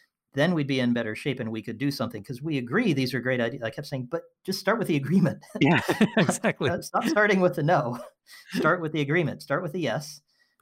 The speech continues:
Speaker 1: And then instead of saying "but," which leads you back into the disagreement, start with the "and." And that's how I got to the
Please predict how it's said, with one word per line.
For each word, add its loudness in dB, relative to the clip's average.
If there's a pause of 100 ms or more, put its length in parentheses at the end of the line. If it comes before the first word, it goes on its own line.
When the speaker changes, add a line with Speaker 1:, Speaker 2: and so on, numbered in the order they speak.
Speaker 1:
And -2
then 0
instead -2
of -10
saying -4
"but," 0
which -8
leads -4
you -6
back 0
into -8
the -10
disagreement, -6 (160)
start -6
with -12
the -6
"and." -4 (220)
And -6
that's -8
how -6
I -6
got -8
to -10
the -12